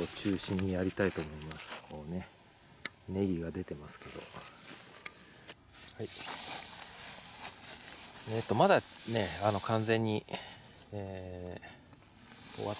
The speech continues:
てはないんですけど、えっと、今回もですね、ザ・フレンドリー・スウェード社さんから、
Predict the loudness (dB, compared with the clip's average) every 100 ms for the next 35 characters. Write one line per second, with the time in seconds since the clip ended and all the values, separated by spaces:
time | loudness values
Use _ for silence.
0 | 4 4 4 4 4 4 0 -4 -6 -4
1 | 2 2 2 -6 -18 -18 -18 -16 -16 -16
2 | -16 -8 -8 -6 -8 -2 4 6 6 4
3 | 0 -4 -4 -2 -4 -6 -10 -2 -2 2
4 | 4 4 4 4 4 4 4 6 6 6
5 | 4 2 -2 -6 -6 -8 -8